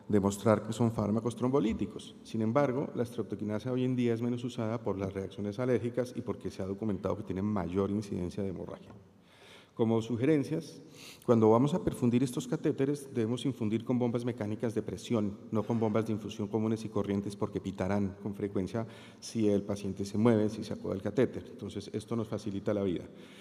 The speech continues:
La heparina, según los protocolos institucionales, nosotros no usamos heparina conjuntamente con trombolíticos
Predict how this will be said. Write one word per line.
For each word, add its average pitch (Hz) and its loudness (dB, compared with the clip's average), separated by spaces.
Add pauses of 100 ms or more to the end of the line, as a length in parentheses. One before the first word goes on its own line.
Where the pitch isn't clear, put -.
(180)
La 113 0
heparina, 156 2
según 113 0
los 117 -2
protocolos 113 0
institucionales, 98 -4
nosotros 107 -4
no 120 4
usamos 117 -2
heparina 117 2
conjuntamente 107 -2
con 104 -2
trombolíticos 101 -2